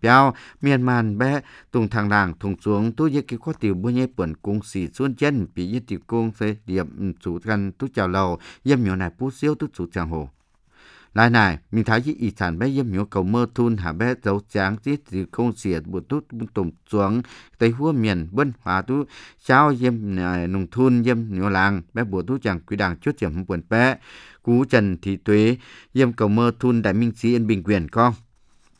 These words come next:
Nông thôn tú quá viền trang, như bùa tùng bé, hà, mài cứu tú tiểu công khoi mâu, dấu giấy diêm nhúa này bé, cam chân y nông thôn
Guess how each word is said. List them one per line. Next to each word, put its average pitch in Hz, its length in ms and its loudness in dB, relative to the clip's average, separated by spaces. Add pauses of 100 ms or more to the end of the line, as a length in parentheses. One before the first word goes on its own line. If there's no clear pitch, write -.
(1800)
Nông 117 180 2
thôn 123 480 2
tú 147 80 -2
quá 156 180 0
viền 104 300 -4
trang, 101 340 -2 (420)
như 113 120 -2
bùa 98 380 2
tùng 87 240 -6
bé, 107 260 -2 (140)
hà, 82 380 -4 (200)
mài 92 280 -2
cứu 98 260 -4
tú 143 320 -4
tiểu 90 280 -2
công 107 280 0
khoi 110 180 -2
mâu, 104 400 2
dấu 92 260 -2
giấy 98 360 -2
diêm 107 180 -2
nhúa 101 120 -2
này 90 180 -4
bé, 104 300 -4 (760)
cam 123 180 2
chân 139 200 -2
y 123 180 0
nông 104 320 0
thôn 104 280 0